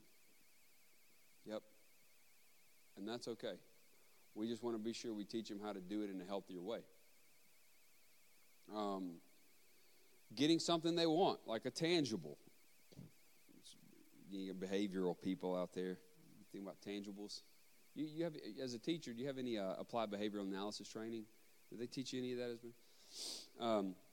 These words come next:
physiological. Are, are kids tired, hungry? Are they stressed? Is it revenge? Mm-hmm. Our kids will go for revenge to help them feel better.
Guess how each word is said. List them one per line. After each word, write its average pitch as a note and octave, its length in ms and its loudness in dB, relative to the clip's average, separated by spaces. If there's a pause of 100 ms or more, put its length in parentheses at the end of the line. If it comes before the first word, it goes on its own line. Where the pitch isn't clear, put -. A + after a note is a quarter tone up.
(500)
physiological. E3 880 4 (360)
Are, A2 180 -2
are B2+ 140 4 (100)
kids D#3+ 300 6
tired, E3 520 4
hungry? D3+ 640 2
Are B2 100 4
they A#2+ 140 4
stressed? - 760 0 (560)
Is C#3 180 4
it F#3 140 8
revenge? E3 800 6 (1120)
Mm-hmm. D#3+ 600 4 (840)
Our D3 180 6
kids E3 460 4
will B2 120 4
go C3 280 6
for D3+ 240 0
revenge A2+ 720 2
to A2+ 120 -4
help A#2 220 0
them A2+ 160 0
feel A#2 240 0
better. F2 320 -4